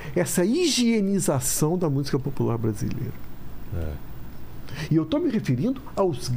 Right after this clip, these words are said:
Speaker 1: grandes ícones da música brasileira. Eu não tô falando da, dos, dos menores, não. Eu tô falando dos grandes ícones. Tô me falando de Gilberto Gil,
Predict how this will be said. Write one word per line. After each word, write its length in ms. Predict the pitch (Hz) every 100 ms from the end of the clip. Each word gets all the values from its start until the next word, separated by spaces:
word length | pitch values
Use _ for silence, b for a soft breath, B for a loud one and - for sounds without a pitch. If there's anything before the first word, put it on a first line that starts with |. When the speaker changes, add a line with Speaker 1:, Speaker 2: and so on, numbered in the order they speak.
| 131
Speaker 1:
grandes 720 | 202 240 294 339 330 175 107
ícones 420 | 196 - 185 180
da 100 | -
música 320 | 123 135 -
brasileira. 220 | 135 175 139
Eu 40 |
não 40 |
tô 120 | 135 -
falando 420 | 254 269 311 359
da, 440 | 508 - 247 165 B 151
dos, 400 | 139 151 139 - - -
dos 180 | 151 160
menores, 840 | 196 175 151 156 170 156 120 -
não. 320 | 110 104 101 B B
Eu 60 | 120
tô 80 | 160
falando 360 | 170 165 214
dos 220 | 262 208
grandes 800 | 98 117 135 190 302 349 339 160
ícones. 560 | 135 139 - 165 165 - B B B -
Tô 80 | 165
me 80 |
falando 340 | 147 156 151 143
de 80 | 101
Gilberto 500 | 98 95 147 131 120
Gil, 440 | - 139 156 147